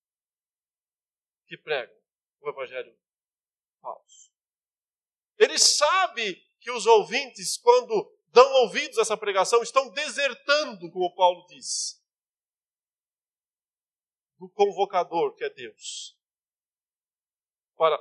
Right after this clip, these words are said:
outro evangelho falso. Então, ouvintes,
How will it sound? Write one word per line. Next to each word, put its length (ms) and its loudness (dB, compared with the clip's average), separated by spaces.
outro 720 2
evangelho 680 -8
falso. 560 -4
Então, 260 0
ouvintes, 1000 -2